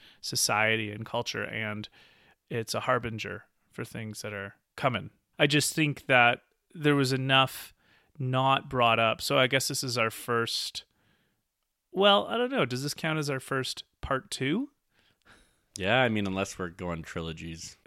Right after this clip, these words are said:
Speaker 1: Yeah, I know. 'Cause, like, Lord of the Rings, but
Speaker 2: But not really a part two.
Speaker 1: I guess, 'cause it's all one story.
Speaker 2: I don't think we'll go back to Lord of the Rings, though.
Speaker 1: <laughs> Well, I
Speaker 2: Well,
Speaker 1: mean,
Speaker 2: we
Speaker 1: this
Speaker 2: might.
Speaker 1: is, this is our first podcast part two, I guess.
Speaker 2: Yes.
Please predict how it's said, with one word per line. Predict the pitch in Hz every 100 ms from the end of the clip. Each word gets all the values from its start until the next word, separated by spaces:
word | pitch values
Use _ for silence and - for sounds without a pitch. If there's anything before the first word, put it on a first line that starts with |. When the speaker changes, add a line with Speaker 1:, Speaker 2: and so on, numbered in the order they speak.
| -
Speaker 1:
Yeah, | 139 127
I | 127
know. | 135 117 107 110 _ _ -
'Cause, | 139
like, | 131 - _ _
Lord | 135 135 120
of |
the | 107
Rings, | 110 139 156 165 170
but | - 113 95 - _
Speaker 2:
But | 92
not | 92 90
really | 90 92
a | 76
part | - - -
two. | - - 85
Speaker 1:
I | 123
guess, | 123 120 - - - - _
'cause | - 123
it's | -
all | 107
one | 107 -
story. | - - 101
Speaker 2:
I |
don't | 95
think | 95 85
we'll |
go | 82 80
back | 80 80
to | -
Lord | 85 71
of | 65
the |
Rings, | 69 92
though. | -
Speaker 1:
<laughs> | - 85 -
Well, | 175
I |
Speaker 2:
Well, | 165
Speaker 1:
mean, | 160
Speaker 2:
we | 165
Speaker 1:
this | 165
Speaker 2:
might. | 185
Speaker 1:
is, | - - - _
this | 165
is | 175
our | 156
first | - 147 127 - - _ _
podcast | - - 143 135 - 117 90 - -
part | - 107
two, | - - - 117 _ _ _ _
I | -
guess. | 120 85 - - - -
Speaker 2:
Yes. | 85 - -